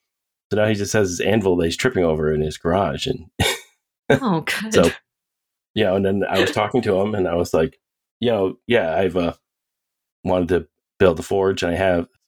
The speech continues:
Speaker 1: one of my friends gave me, you know, a hand crank blower. And I'm like, "Okay, now I
Speaker 2: Oh,
Speaker 1: need a forge
Speaker 2: nice.
Speaker 1: to go with this, but I also need an anvil."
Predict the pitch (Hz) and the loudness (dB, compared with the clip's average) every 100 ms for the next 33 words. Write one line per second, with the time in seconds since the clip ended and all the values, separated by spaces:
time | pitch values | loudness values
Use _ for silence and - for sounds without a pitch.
0 | _ 98 104 95 104 95 - 95 87 90 | _ -2 0 0 0 -2 0 0 0 0
1 | 85 76 _ _ - 87 78 71 76 104 | 0 -2 _ _ -4 0 0 0 -2 0
2 | 95 95 90 78 95 90 73 78 _ _ | 0 0 -2 0 0 2 -2 -6 _ _
3 | _ _ _ - 82 90 127 107 95 104 | _ _ _ -8 -2 0 0 0 0 0
4 | 90 113 117 104 - 101 135 110 101 - | 0 0 0 0 -4 0 0 0 -4 -2
5 | 107 101 107 113 104 92 123 107 80 | -2 0 -2 0 0 0 0 0 -2